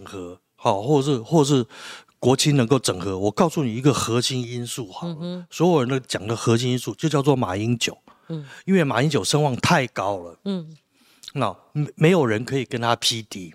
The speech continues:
Speaker 2: 嗯。
Speaker 1: 那请问国民党里面现在有这种人吗？
Speaker 2: 没有啊。
Speaker 1: 没有，对不对？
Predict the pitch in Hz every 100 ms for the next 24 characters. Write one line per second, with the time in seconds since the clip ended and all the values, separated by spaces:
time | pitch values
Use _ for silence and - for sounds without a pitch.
0 | _ 180 180 151 _ 160 117 - 151 147
1 | 131 147 110 95 120 139 123 98 95 113
2 | 92 82 85 87 - _ _ _ _ _
3 | _ 147 143 120 101 98 95 90 - _
4 | _ _ _ _ - _ 160 143